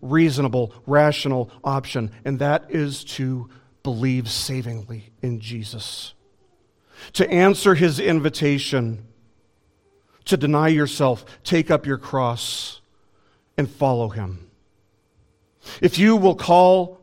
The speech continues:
on the name of the Lord in faith, you will be saved.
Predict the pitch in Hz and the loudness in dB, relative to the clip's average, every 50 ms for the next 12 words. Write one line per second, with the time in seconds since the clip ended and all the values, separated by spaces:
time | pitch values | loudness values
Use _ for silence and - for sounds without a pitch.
0 | _ - 165 165 165 156 151 156 160 170 180 180 180 - - 165 131 139 156 139 | _ 0 2 4 4 4 4 4 4 4 6 4 4 4 2 0 2 0 0 2
1 | 143 151 156 160 160 156 196 185 147 139 - - 160 160 165 170 165 - - - | 2 4 4 4 2 2 0 0 -2 -2 -2 0 2 2 2 2 0 -2 -10 -14
2 | - - 143 143 131 160 170 170 165 156 175 - - - 165 165 160 156 135 113 | -8 -4 -4 0 2 4 4 4 4 2 0 0 0 0 2 2 2 2 0 -2
3 | 104 95 - - | -6 -10 -16 -18